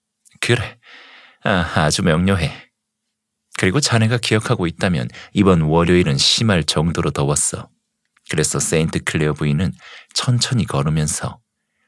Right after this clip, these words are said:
지나가는 마차가 없는지 살펴보려고 주변을 살피고 있었어. 그리고 자신이 지나가는 지역이 상당히 불쾌한 곳이라는 것을 알아차렸지. 그녀가 스완댐가를 따라서 걸어가다가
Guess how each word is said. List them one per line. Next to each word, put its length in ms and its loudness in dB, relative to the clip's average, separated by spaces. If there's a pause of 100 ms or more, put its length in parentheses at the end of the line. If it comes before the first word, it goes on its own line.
(140)
지나가는 400 4
마차가 560 0
없는지 400 0
살펴보려고 760 -4
주변을 540 0
살피고 580 -6
있었어. 640 -6 (1160)
그리고 220 2
자신이 380 0
지나가는 420 0
지역이 560 -2 (320)
상당히 560 0
불쾌한 540 -2
곳이라는 440 -2
것을 460 -6 (240)
알아차렸지. 840 -4 (1300)
그녀가 260 2
스완댐가를 720 2
따라서 400 -2
걸어가다가 800 -4